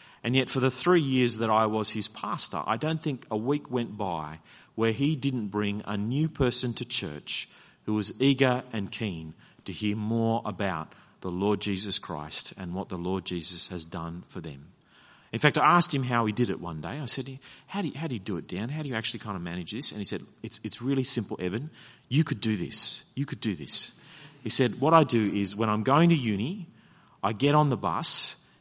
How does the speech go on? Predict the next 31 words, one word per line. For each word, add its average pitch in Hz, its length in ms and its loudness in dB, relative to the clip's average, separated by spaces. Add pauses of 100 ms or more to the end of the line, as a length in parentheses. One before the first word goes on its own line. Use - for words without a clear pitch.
and 95 100 -2
I 95 80 2
pray 139 420 4
that 117 200 0
God 117 240 2
would 101 120 -4
give 123 200 -4
me 131 80 0
someone 113 320 -2
to 107 60 -8
talk - 300 -8
to, 107 220 -6
and 113 140 0
then 107 80 2
I 98 60 0
sit 170 300 2
down 131 280 2
to 113 80 -4
the 98 80 -4
f-, - 180 -10 (320)
next 139 220 -2
to 123 100 -2
the 113 80 -2
first 165 380 2
person 123 320 2
on 104 160 -2
the 101 60 -2
bus, 101 340 0
whoever 147 260 4
they 117 200 0
are, 92 340 -2